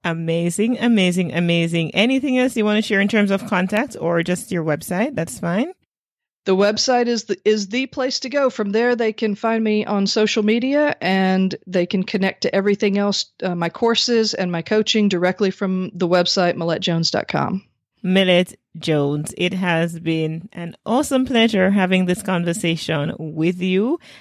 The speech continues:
Speaker 1: about podcasting, podcasting for profit, and podcast experience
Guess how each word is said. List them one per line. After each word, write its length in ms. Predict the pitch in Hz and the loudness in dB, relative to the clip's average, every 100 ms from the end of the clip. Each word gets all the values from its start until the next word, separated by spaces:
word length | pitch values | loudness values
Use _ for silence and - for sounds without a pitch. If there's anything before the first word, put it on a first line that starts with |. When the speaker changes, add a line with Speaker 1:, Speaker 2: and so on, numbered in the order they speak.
| _ - | _ -4
Speaker 1:
about 300 | 277 320 302 | 2 2 2
podcasting, 1000 | - 247 220 185 202 - 185 175 185 180 | 2 0 2 0 0 0 2 2 2 -2
podcasting 640 | 185 175 170 180 - 214 | 0 -2 0 -2 2 2
for 100 | 208 | 2
profit, 680 | 196 185 175 - 165 165 - - - _ - | -2 -2 -2 0 0 0 -4 -16 -20 _ 2
and 540 | 175 175 165 165 160 | 6 6 4 0 -4
podcast 600 | - 185 185 196 165 170 | 0 0 2 0 0 0
experience 680 | 170 - - 165 156 160 | -6 -6 -2 2 2 -2